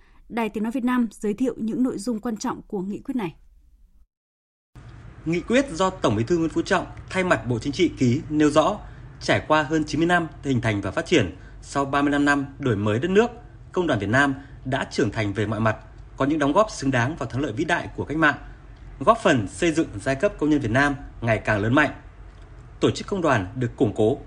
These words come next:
Speaker 2: phát triển, số lượng đoàn viên và công đoàn cơ sở tăng nhanh, đội ngũ cán bộ phát triển cả về số lượng và chất lượng. Công đoàn mở rộng hoạt động sang khu vực kinh tế ngoài nhà nước, phối hợp ngày càng hiệu quả với các cấp chính quyền, các tổ chức và người sử dụng lao động,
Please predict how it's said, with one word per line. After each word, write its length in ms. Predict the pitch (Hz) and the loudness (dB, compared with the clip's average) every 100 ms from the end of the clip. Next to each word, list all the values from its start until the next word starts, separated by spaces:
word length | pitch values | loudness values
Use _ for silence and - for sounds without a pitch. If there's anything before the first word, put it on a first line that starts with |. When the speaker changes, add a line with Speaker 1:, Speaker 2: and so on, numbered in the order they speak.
| - | 0
Speaker 2:
phát 140 | 220 | 0
triển, 320 | 220 160 95 - - - - | 4 2 2 -6 -18 -18 -12
số 220 | - 143 | 0 2
lượng 140 | 180 | 2
đoàn 160 | 123 113 | 2 2
viên 240 | 147 160 | 4 2
và 120 | 123 | 0
công 140 | - 143 | -2 0
đoàn 140 | 123 120 | 0 0
cơ 80 | |
sở 180 | 135 127 | -2 0
tăng 200 | 101 127 | 0 2
nhanh, 240 | 151 151 143 - - - - | 4 4 0 -8 -18 -14 0
đội 180 | 156 | 2
ngũ 140 | 139 180 | 4 2
cán 200 | 170 170 | 2 2
bộ 180 | 185 - | 2 0
phát 200 | - 226 | -4 0
triển 220 | 185 117 - | 0 0 -2
cả 100 | 98 | -6
về 100 | 92 | -6
số 160 | - 131 | 0 4
lượng 240 | 180 - - | 4 2 -8
và 160 | 98 101 | -6 -4
chất 160 | - 180 | 0 4
lượng. 260 | 165 - - - - - - - - - - - - - | 4 2 -12 -20 -20 -20 -20 -20 -20 -20 -20 -20 -12 -2
Công 160 | 180 | 2
đoàn 260 | 170 139 98 - | 4 4 2 -2
mở 180 | 120 107 | 0 0
rộng 240 | - 127 | 0 -2
hoạt 140 | 120 123 | 0 2
động 220 | 127 - | 0 -2
sang 280 | - 160 151 | -4 -2 0
khu 100 | 165 | 0
vực 160 | 147 117 | 0 0
kinh 140 | 147 | -2
tế 140 | 131 123 | 0 0
ngoài 300 | 151 143 104 | 0 -2 -2
nhà 80 | 95 | 2
nước, 200 | 135 220 - - - - | 2 2 -4 -18 -18 -8
phối 120 | - 170 | -2 2
hợp 200 | 175 - 117 | 2 0 -4
ngày 140 | 117 | -4
càng 140 | 113 | -2
hiệu 120 | 117 101 | -2 0
quả 220 | 135 107 - | 2 2 -2
với 80 | 107 | -8
các 220 | 175 - | -8 -2
cấp 120 | 220 | -4
chính 120 | - 147 | -2 2
quyền, 280 | 160 113 90 - - - | 4 4 0 -12 -10 0
các 140 | - | 0
tổ 100 | 135 | 2
chức 420 | - 220 - - | 0 0 -2 -10
và 80 | - | -4
người 200 | 104 110 | -2 -2
sử 160 | - 104 | -2 -6
dụng 120 | 101 | -4
lao 100 | 135 | 2
động, 260 | 143 135 | 4 2